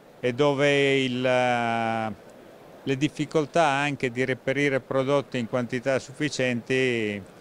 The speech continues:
stanno diventando un po' strutturali e quindi sono fiducioso per il futuro. Spero che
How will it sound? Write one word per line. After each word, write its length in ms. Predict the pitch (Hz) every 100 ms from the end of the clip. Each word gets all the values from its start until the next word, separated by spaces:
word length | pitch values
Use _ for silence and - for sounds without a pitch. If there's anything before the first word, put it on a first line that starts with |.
| - -
stanno 320 | - 151 147
diventando 580 | 147 151 160 151 156 156
un 120 | 151
po' 140 | 135 147
strutturali 960 | - 147 143 - 151 139 123 113 117
e 60 | 113
quindi 680 | 139 147 143 139 135 120 - - -
sono 320 | - 139 143
fiducioso 580 | 120 139 135 123 143 131
per 160 | 127 139
il 100 | 135
futuro. 680 | - 139 160 160 165 175
Spero 420 | 156 - 135 123
che 440 | 110 123 117 110